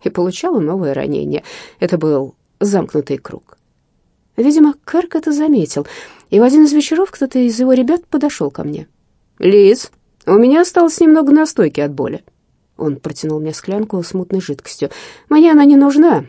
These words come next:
а тебе может пригодиться, если, конечно, оттуда весь дух еще не вышел. Давно лежит". Я, наученная годами скитаний, знала только одно: ничего нельзя брать даром, а то потом спросят втридорого, поэтому решила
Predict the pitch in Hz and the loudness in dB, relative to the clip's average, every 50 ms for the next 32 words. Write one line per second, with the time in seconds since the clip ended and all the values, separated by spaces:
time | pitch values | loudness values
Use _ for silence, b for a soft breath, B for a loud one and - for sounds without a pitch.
0 | _ _ - 202 202 214 214 196 185 165 170 - - 226 233 285 302 254 247 247 | _ _ -4 0 2 2 4 2 2 0 -2 -2 -2 -2 0 2 2 2 2 0
1 | - - - 214 196 202 196 190 240 262 - - - - - _ _ _ _ - | -2 -2 -2 -2 0 0 0 -2 -2 -6 -6 -10 -12 -12 -14 _ _ _ _ -2
2 | 285 349 370 339 - 277 262 285 269 254 233 220 - 233 220 214 214 226 208 190 | 2 2 2 2 0 -2 0 0 0 0 0 0 2 0 0 2 2 2 2 2
3 | 196 202 202 190 175 147 139 123 110 - - - - 139 143 143 139 143 143 - | 2 2 2 0 0 -2 -6 -8 -8 -10 -12 -8 -6 -4 -4 -2 -4 -4 -6 -6
4 | - 147 151 B B B B B B 214 233 240 240 254 277 277 269 240 196 165 | -6 -8 -8 B B B B B B 0 2 4 4 4 4 4 4 4 4 2
5 | 185 196 160 143 - - _ _ _ _ _ _ _ _ _ _ _ _ _ _ | 0 -2 -2 -6 -10 -14 _ _ _ _ _ _ _ _ _ _ _ _ _ _
6 | _ _ - 190 180 196 214 247 262 254 233 220 240 - - - 226 208 202 202 | _ _ -10 -8 -8 -6 -8 -8 -8 -8 -10 -10 -10 -10 -6 -4 -4 -2 -2 -2
7 | 196 196 190 190 208 220 226 220 - - - 208 - - 214 226 262 262 B B | -4 -4 -4 -4 -2 -2 -2 -4 -4 -6 -8 -8 -6 -6 -4 -4 -4 -4 B B
8 | B B B B B B B - - 226 233 233 240 233 - 247 233 - - 254 | B B B B B B B -6 -2 0 2 2 0 -2 -4 -6 -6 -4 -4 -4
9 | 254 220 175 151 143 147 147 _ _ - 185 185 190 190 196 196 196 - 202 214 | -4 -4 -4 -8 -10 -12 -16 _ _ -4 -2 0 2 2 0 0 -2 -2 -2 0
10 | 240 247 226 202 202 196 190 208 220 208 185 160 165 147 147 151 165 170 _ _ | 0 -2 -2 -4 -6 -6 -4 -6 -6 -6 -8 -10 -12 -12 -12 -16 -20 -20 _ _
11 | _ _ _ - - - 190 190 - 226 240 - - - - 170 165 170 - 214 | _ _ _ -18 -18 -12 -10 -8 -8 -6 -8 -8 -8 -8 -6 -6 -6 -6 -8 -12
12 | 208 - - - 226 233 208 180 160 147 147 147 156 156 B B B B B B | -14 -14 -10 -8 -6 -6 -4 -4 -4 -6 -6 -8 -8 -10 B B B B B B
13 | B B - - 165 165 165 214 226 240 214 185 - - 190 202 214 226 220 208 | B B -8 -6 -6 -4 -2 -2 -2 -2 -2 -4 -6 -4 -4 -2 -2 -2 -2 -4